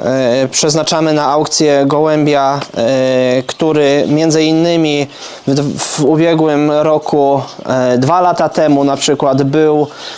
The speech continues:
e, drugim, e, drugi, e, z lotu Demnin, e, pięćset czterdzieści kilometrów,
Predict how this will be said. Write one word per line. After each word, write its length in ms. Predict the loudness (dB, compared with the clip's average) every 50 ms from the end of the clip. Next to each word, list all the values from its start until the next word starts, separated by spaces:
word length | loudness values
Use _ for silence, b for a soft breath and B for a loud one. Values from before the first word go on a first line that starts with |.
| B B B
e, 280 | -2 0 0 2 2 2
drugim, 640 | 2 2 2 2 2 2 2 2 2 2 0 0
e, 40 | 2 2 2 2 2 2 2 0
drugi, 640 | 0 0 0 0 0 2 2 2 0 0 0 -2 -4 -8 -6 -4
e, 280 | -2 0 0 2 0 0
z 80 | 0 0
lotu 540 | 0 2 0 0 0 -2 -2 0 0 0
Demnin, 640 | 2 2 2 0 0 0 0 0 0 0 0 0 0
e, 100 | 2 2 2 2 2 2 2 2 0 0 -2 -2
pięćset 380 | 0 0 0 0 0 -2 -2 -2
czterdzieści 580 | -2 -2 -2 -2 0 0 0 0 0 -2 -2
kilometrów, 840 | 0 0 0 2 2 2 0 0 -2 -2 0 0 0 0 0 -2 -8